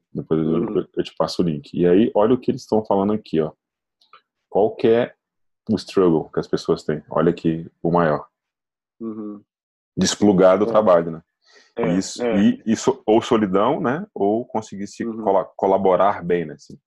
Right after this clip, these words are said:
Speaker 1: trabalho em equipe, né?
Speaker 2: É.
Speaker 1: Distrações em casa. Mas desplugar, a gente tem percebido que
Speaker 2: Isso.
Speaker 1: cada, cada vez mais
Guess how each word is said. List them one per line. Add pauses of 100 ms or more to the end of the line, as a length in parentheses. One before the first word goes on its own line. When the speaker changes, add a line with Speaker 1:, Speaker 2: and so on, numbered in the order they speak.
Speaker 1:
trabalho
em
equipe,
né?
Speaker 2:
É.
Speaker 1:
Distrações
em
casa. (420)
Mas
desplugar,
a
gente
tem
percebido
que
Speaker 2:
Isso.
Speaker 1:
cada,
cada
vez
mais